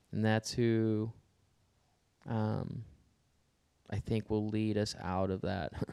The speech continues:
<laughs> that, that, this crisis that I now call fourth world, a fourth world nation to me is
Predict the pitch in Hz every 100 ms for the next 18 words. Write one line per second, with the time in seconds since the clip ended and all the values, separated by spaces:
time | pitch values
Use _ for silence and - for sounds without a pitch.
0 | - _ - - - - _ _ _ -
1 | 98 - _ - 104 107 - - _ _
2 | - 78 - - - 107 104 104 101 -
3 | - 104 104 101 101 - 101 101 - 98
4 | 101 - 98 101 - - _ _ _ _
5 | - - - 107 104 104 101 104 104 -
6 | 104 - 104 104 101 104 -